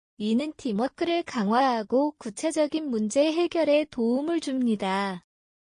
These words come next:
기록과 재검토, 미팅을 녹화하여 나중에 다시 검토할 수 있는 기능은 프로젝트 관리와 학습 과정에서 중요한 자료로 활용될 수 있습니다. 교육 및 워크숍의 효율성,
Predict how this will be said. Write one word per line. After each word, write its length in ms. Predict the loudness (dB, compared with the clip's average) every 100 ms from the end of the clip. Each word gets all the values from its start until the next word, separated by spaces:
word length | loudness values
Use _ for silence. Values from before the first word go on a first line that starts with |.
| _ _ _ _ -4
기록과 560 | 0 0 -2 2 2
재검토, 960 | 2 -2 -2 0 -2 -4 -2 2 2 0 _ -6
미팅을 540 | -6 -4 -4 -2 0
녹화하여 880 | 0 -2 -2 0 0 0 0 0 -2 _ -2
나중에 520 | -2 -2 -4 -2 -2
다시 400 | 0 -4 -2 -4
검토할 560 | 0 0 4 2 2 0
수 160 | -4
있는 320 | -4 -2 -4
기능은 640 | -2 0 0 2 0 -2 -8 -14 _
프로젝트 760 | 2 4 4 2 0 -2 -4
관리와 600 | 2 4 4 4 4 4 2
학습 420 | -2 -4 -6 0
과정에서 800 | 2 4 2 2 0 0 0 0
중요한 640 | -2 0 2 2 0 -2
자료로 580 | -4 0 0 2 4 2
활용될 640 | 2 2 2 0 0 0
수 160 | -2 -2
있습니다. 920 | -2 -4 -2 -2 0 0 0 -4 -8 _ _ _ -4
교육 360 | -2 0 0
및 180 | -2 -2 -2
워크숍의 800 | -4 -2 -2 0 0 2 0 0
효율성, 720 | 0 2 0 -2 -2 -2 -8